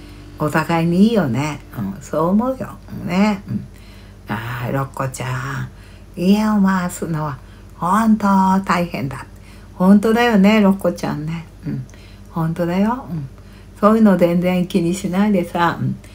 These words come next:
ね、いる人ってね、気が楽だよね。うん。じじいなんか気が楽だよ。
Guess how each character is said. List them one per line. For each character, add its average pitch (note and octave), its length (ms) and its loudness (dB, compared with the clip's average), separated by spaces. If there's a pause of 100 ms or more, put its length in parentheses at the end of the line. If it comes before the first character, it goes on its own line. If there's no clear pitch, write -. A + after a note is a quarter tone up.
(320)
ね、 D#3 240 -6
い E3 120 2
る E3 120 2
人 G3+ 240 0
っ - 20 0
て F3 180 -4
ね、 F#3 280 -4 (320)
気 E3+ 140 -4
が F3 120 -2
楽 F3+ 320 -2
だ G3+ 120 4
よ F#3+ 160 4
ね。 E3+ 380 -4 (1000)
う F3+ 40 -8
ん。 D3 40 -6
じ C#3+ 120 -4
じ E3+ 160 -2
い F3+ 40 2
な F3 120 0
ん C#3 40 -6
か B2+ 140 -10
気 - 180 -12
が B2+ 140 -6
楽 D#3 300 -12
だ E3 140 -6
よ。 C#3+ 120 -10